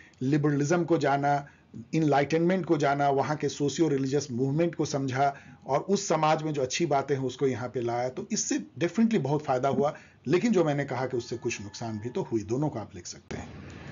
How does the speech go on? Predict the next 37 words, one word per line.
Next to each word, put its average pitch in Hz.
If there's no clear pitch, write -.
अब 202
आइए 233
finally 214
यदि 208
देखें 180
सोशल 170
मूवमेंट, 156
जिसमें 151
मैंने 151
केवल 151
ट्राइबल 143
और 139
पीजेंट 170
का 151
मैं 131
आपको 120
कर 120
पाया, 131
लेकिन 156
उससे 160
एक 208
क्वेश्चन 175
definitely 185
होगा 147
तो 139
आपको 131
बन 131
जाएगी। 98
देखिए, 165
examine 180
the 175
reason 170
for 175
the 165
growth 165
of 131
major 143